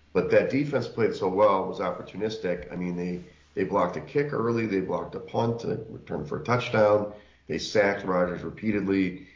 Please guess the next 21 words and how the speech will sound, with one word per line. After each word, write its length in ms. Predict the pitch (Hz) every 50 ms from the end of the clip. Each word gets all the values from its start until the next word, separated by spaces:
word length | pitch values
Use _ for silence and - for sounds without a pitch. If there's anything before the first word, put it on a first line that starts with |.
| _ _ -
and 180 | - 104 104 104
then 360 | 107 104 101 101 95 98 -
the 100 | 98 104
Jets 280 | 95 90 101 92 - -
did 160 | - 107 92
make 180 | 95 95 87 -
some 180 | - 92 87
plays 280 | - 87 90 90 87 87
in 60 | 82
the 60 | 85 82
fourth 340 | - - 90 90 - -
quarter, 180 | - 120 - 92
which 300 | 90 92 87 - - -
they've 160 | - 82 -
been 100 | 98 95 87
pretty 200 | 95 90 85 78
good 140 | 87 98
in 40 | 131 -
the 80 | 98
fourth 300 | - - 92 90 82 -
quarter 400 | - 90 90 90 90 90 87 -